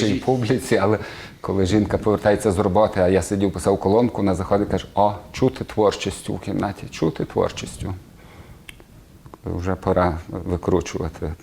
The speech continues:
Speaker 2: Ну, не сорочку, в футболці пишу, ще би, але
Speaker 1: То ви ніколи не думали про інший фах для себе, якщо цей фах є для ва-, фах для вас чимось таким, ну, не таким, як більшість людей уявляють собі письменство,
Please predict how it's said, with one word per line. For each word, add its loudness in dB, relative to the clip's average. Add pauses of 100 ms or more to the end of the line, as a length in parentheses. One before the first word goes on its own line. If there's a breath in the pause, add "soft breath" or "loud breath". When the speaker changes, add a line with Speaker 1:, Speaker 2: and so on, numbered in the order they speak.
(200)
Speaker 2:
Ну, 2
не 6
сорочку, 2
в -8
футболці 2
пишу, -2
ще -4
би, -2 (600)
але -6 (840 loud breath)
Speaker 1:
То 2
ви 4
ніколи 4
не 6
думали 4
про 0
інший 2
фах 0
для -2
себе, 0
якщо 0 (420 loud breath)
цей 2
фах 0
є 4
для 2
ва-, 2
фах 0
для 0
вас 0
чимось 4
таким, 2
ну, 6
не 4
таким, 4
як 4
більшість 2
людей 6
уявляють 4
собі 2
письменство, 2